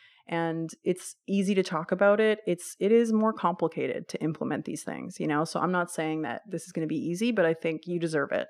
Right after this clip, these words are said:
right? We deserve it. We deserve to have a life that works for us, right? So, yes.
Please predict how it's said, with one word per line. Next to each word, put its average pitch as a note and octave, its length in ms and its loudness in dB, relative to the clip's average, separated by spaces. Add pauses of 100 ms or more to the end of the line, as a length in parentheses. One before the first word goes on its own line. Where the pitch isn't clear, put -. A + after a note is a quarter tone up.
right? F3+ 260 2
We A3+ 140 2
deserve A#3 300 2
it. - 120 -2 (420)
We F3+ 80 2
deserve F#3 440 4
to G#3+ 80 2
have D#3 560 0 (360)
a E3+ 80 -2
life E3 520 4
that F3 180 -2
works B3+ 260 0
for - 220 -2
us, - 300 -14 (200)
right? F3+ 320 0
So, D#3+ 420 -2 (920)
yes. - 580 -12